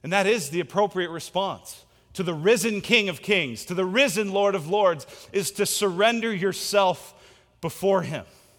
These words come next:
That is absolutely appropriate. To say, "Jesus, you are great. Jesus, you are King." You have to respond.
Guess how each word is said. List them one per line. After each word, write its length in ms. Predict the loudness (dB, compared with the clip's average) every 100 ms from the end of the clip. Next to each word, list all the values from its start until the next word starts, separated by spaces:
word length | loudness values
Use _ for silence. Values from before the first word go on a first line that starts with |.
| _ _ _ _ _ _ _ _ _ _
That 160 | 2 2
is 120 | 0
absolutely 840 | 0 2 0 0 0 0 0 -2
appropriate. 640 | -6 -4 -8 -8 -12 -16 -10
To 80 | -8
say, 460 | 2 4 4 2 -10 -20 -20 _
"Jesus, 580 | -4 0 0 0 -2 -2
you 600 | -2 2 2 2 -2 -6 -20 -6
are 160 | -4 -4
great. 400 | -2 0 0 0
Jesus, 460 | -2 0 -2 -2
you 300 | -2 0 4
are 140 | 2 2
King." 460 | -4 -12 -12 -16 -20 _ _ _ _ _ _ _ _ _ _ _ _ _ _ _ _ _ _ _
You 80 | -16
have 360 | -12 -10 -12 -14
to 80 | -16
respond. 680 | -12 -12 -12 -14 -14 -16